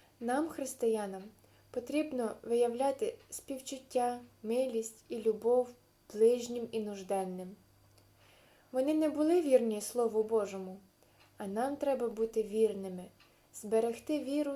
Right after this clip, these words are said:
та вірність Слову Божому, нічого не додаючи і не зменшуючи, як і сказав Ісус: «Якщо хтось додасть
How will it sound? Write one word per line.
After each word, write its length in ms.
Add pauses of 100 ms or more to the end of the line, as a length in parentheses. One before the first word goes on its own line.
(120)
та 140
вірність 600
Слову 440
Божому, 640 (540)
нічого 500
не 140
додаючи 720 (580)
і 100
не 220
зменшуючи, 840 (240)
як 160 (100)
і 100
сказав 580
Ісус: 560 (560)
«Якщо 360
хтось 480 (300)
додасть 500